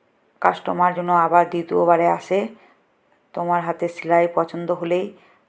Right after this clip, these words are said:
আবার নিশ্চয়ই আবার আসবে কাস্টমার। ভালো করে মনোযোগ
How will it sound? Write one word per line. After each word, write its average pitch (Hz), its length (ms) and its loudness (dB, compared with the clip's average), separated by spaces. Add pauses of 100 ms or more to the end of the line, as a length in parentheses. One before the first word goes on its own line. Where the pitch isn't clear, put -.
আবার 160 360 0
নিশ্চয়ই 175 460 -2
আবার 170 280 6
আসবে 165 460 0
কাস্টমার। 175 600 -2 (1700)
ভালো 165 280 -2
করে 175 240 2
মনোযোগ 170 460 -2